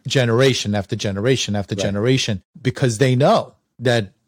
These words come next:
Speaker 1: two or three generations down the line, it's a completely different culture if they don't enforce it,
Speaker 2: Yeah. Well, I
Speaker 1: right?
Speaker 2: think, I think that's one of the great opportunities that we have nowadays, because, you know, like you say, the way, the way I like to look at culture is kind of like this concentric circle with you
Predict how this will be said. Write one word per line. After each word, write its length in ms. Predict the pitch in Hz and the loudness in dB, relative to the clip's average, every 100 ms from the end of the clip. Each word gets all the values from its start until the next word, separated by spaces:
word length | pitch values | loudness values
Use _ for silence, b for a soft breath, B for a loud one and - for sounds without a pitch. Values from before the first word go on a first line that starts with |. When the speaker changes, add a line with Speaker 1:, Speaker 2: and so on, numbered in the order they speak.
| - | -8
Speaker 1:
two 160 | - 160 | 2 2
or 60 | |
three 160 | 135 131 | 4 0
generations 640 | 113 120 117 117 - 104 | 0 0 2 0 -2 -4
down 220 | 98 117 104 | 0 0 0
the 60 | |
line, 380 | 107 139 107 104 - | 0 0 0 -4 -6
it's 240 | 139 135 | -2 0
a 80 | 131 | 0
completely 360 | - 110 135 113 | -2 0 2 2
different 260 | 113 101 | -2 -4
culture 280 | - 151 - | -4 -2 -2
if 100 | 92 | -4
they 80 | 104 | -4
don't 180 | 104 95 | -4 -4
enforce 340 | 92 135 123 | -4 -2 0
it, 60 | 147 | 2
Speaker 2:
Yeah. 220 | 143 92 - | 0 -2 -2
Well, 140 | 151 | 0
I 60 | 175 | 2
Speaker 1:
right? 60 | |
Speaker 2:
think, 220 | 208 262 151 | 2 0 0
I 20 | |
think 200 | 196 180 | 0 2
that's 180 | 160 165 | 0 2
one 140 | 151 | 2
of 20 | |
the 60 | 123 | 4
great 200 | 123 123 | 2 2
opportunities 680 | 120 117 - 123 123 104 104 | 0 -2 0 0 2 -2 -4
that 100 | 107 | -4
we 80 | |
have 220 | 104 107 98 | 0 0 0
nowadays, 580 | 107 113 107 95 95 | 2 2 2 -2 -6
because, 400 | 87 - 127 - | -6 0 0 0
you 80 | 139 | 0
know, 100 | 120 | 2
like 240 | 107 123 127 | 4 0 -2
you 60 | |
say, 240 | 104 123 107 92 | -2 0 -2 -4
the 160 | - 156 | -6 -4
way, 140 | 151 143 | -4 -8
the 100 | 131 | -2
way 140 | 147 | 2
I 20 | 151 | 4
like 220 | 147 143 | 4 2
to 80 | 127 | 2
look 160 | 127 | 0
at 60 | 120 | 0
culture 300 | 127 127 117 | 0 0 0
is 180 | 104 - | -2 -2
kind 180 | 127 | -2
of 40 | 110 | -2
like 180 | 110 - | -4 -6
this 120 | 104 | -8
concentric 460 | - - 113 104 | -8 -6 -8 -8
circle 340 | - 117 117 98 | -4 -4 -2 -8
with 160 | 92 | -10
you 260 | 101 151 160 | 0 2 2